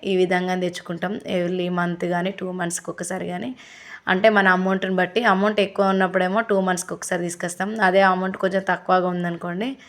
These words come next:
ఆ, ఒక వన్ మంత్కి అయినా సరే తీసుకొస్తాం. కానీ కంపల్సరీ వన్ మంత్కు,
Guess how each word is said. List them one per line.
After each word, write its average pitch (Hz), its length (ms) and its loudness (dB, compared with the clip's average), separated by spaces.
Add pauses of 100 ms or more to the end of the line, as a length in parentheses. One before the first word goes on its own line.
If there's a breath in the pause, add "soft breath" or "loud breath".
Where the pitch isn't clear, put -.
(680 loud breath)
ఆ, 190 280 2
ఒక 180 120 0
వన్ 190 220 4
మంత్కి 190 300 0
అయినా 185 120 0
సరే 190 200 -2
తీసుకొస్తాం. 190 540 -4
కానీ 202 240 0
కంపల్సరీ 202 560 2
వన్ 196 220 2
మంత్కు, 196 500 -4